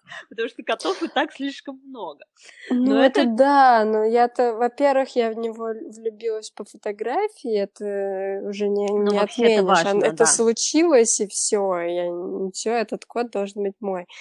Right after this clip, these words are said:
Speaker 2: А во-вторых, э, и, я Я была уверена, что ему там плохо. Ну, блин, его, если его держали,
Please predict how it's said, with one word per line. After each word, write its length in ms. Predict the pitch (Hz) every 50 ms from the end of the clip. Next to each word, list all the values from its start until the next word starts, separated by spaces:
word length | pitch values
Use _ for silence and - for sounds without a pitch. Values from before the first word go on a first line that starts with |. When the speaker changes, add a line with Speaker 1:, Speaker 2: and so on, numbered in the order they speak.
| - - - - -
Speaker 2:
А 120 | 208 196 196
во-вторых, 580 | 190 - - 214 208 233 285 330 - - -
э, 200 | 262 254 240 233
и, 420 | 220 208 208 214 - - - - 247 196
я 220 | 202 208 202 202
Я 220 | 202 202 202 202 196
была 340 | 190 202 202 208 202 208
уверена, 420 | 202 196 220 240 277 - 285 269 233
что 320 | - - - 220 208 202
ему 280 | 196 196 196 208 202 196
там 240 | - 190 185 185 185
плохо. 680 | - 208 208 220 247 330 - - - 254 208 190 185 _ _ _ _ _ _ _ _ _ _ _ -
Ну, 160 | 214 214 214
блин, 340 | 208 233 254 240 220 202 196
его, 140 | 190 185 202
если 320 | 202 208 202 - - 220
его 140 | 202 208 208
держали, 560 | 196 208 214 202 214 226 226 220 208 196